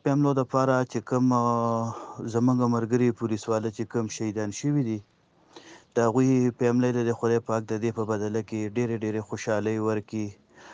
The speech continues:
الله پاک دې د هغوی هغه کمي په خوشحالو په بدله کې د هغوی پوره کړي. او خدای پاک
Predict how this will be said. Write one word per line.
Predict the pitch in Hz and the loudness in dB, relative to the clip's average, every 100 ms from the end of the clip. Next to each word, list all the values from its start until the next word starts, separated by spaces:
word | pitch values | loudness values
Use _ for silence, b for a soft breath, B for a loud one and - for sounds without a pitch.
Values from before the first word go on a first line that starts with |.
| B B B | B B B
الله | 110 113 117 | 0 2 0
پاک | 117 123 - | 0 -2 -2
دې | 127 120 120 120 110 | -2 0 2 0 2
د | 113 | 0
هغوی | 110 127 | 2 2
هغه | 120 120 - | 2 0 0
کمي | 120 127 127 127 | 2 4 4 2
په | - 113 | 0 -2
خوشحالو | 120 123 123 143 | -2 0 2 2
په | 131 120 | 0 2
بدله | 117 113 110 - | 0 2 -2 -2
کې | 113 107 | -2 0
د | 107 | 0
هغوی | 104 117 - | 0 -2 -2
پوره | 120 147 | 0 0
کړي. | - 107 - _ _ b b b b b b - | 0 -6 -6 _ _ b b b b b b 0
او | 110 107 104 107 104 107 110 | 2 2 2 0 0 -2 -4
خدای | - 127 135 135 | -2 0 2 2
پاک | 127 | -2